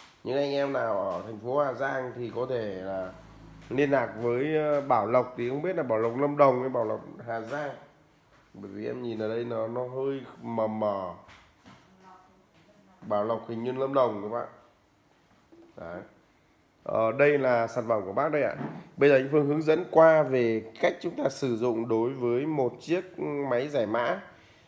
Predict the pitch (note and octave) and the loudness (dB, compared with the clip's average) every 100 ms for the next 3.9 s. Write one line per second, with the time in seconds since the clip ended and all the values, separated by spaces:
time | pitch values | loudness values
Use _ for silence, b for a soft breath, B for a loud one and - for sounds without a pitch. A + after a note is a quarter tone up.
0 | B - C3 C#3 E3 D#3 C#3 D#3 D#3+ B2 | B 2 4 6 4 4 4 2 2 2
1 | B2+ E3 D#3 C#3 D3 C#3 B2+ A#2 B2 B2+ | 2 2 2 4 4 6 6 6 2 0
2 | C#3 D#3+ C#3 F#3+ D#3+ B2+ B2+ B2 A#2 A2 | -2 0 2 4 4 6 6 6 2 0
3 | A2 A#2+ A2+ C3 C#3+ B2+ C3 C#3+ | 0 2 0 0 0 0 0 2